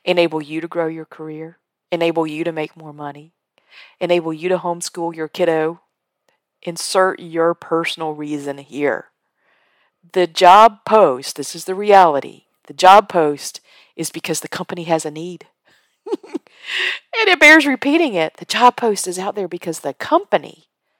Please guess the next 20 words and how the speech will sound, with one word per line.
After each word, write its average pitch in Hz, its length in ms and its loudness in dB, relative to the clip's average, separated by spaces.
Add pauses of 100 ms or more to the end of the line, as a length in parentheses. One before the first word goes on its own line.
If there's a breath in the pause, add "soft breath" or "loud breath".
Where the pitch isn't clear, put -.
(180)
has 151 360 -4
a 143 80 -6
need. 156 440 -10
Now, 208 260 6 (560 soft breath)
in 523 200 8
a - 40 4
perfect - 480 -2
world, - 460 0 (420)
your 247 260 4
personal 185 540 -4
needs 151 540 -12 (440)
and 160 220 0
the 151 60 -8
career 311 340 -2
objectives - 800 -8 (840)
that 165 180 -4
you 143 140 -10
have 180 800 0
will 247 320 -2
align 196 600 0